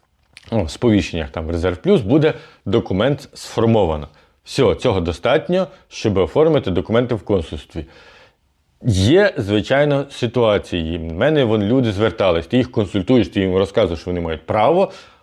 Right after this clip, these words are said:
вони йдуть в консульство, доходять до входу, їх, їм там охоронець дивиться їх Q R-код і каже: «Без сенсу вам йти, вас не оформлять», і відправляє нахер.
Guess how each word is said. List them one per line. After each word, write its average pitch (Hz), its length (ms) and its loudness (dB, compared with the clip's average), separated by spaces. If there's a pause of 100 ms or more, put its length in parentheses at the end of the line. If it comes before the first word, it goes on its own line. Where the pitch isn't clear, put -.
(120)
вони 107 200 2
йдуть 92 420 2
в - 80 -20
консульство, 165 720 0 (480)
доходять 104 500 2
до 87 120 0
входу, 170 540 0 (600)
їх, 107 300 0 (200)
їм 127 200 2
там 110 200 0
охоронець 107 540 0
дивиться 95 360 -2
їх 87 240 -6
Q 95 100 2
R-код 170 320 -2
і 113 60 -4
каже: 120 360 2 (1120)
«Без 151 340 0
сенсу 117 340 0
вам 90 220 -4
йти, 185 180 4
вас 135 280 2
не 110 100 2
оформлять», 170 580 2 (140)
і 185 180 -4 (120)
відправляє 104 840 0 (220)
нахер. 95 280 -6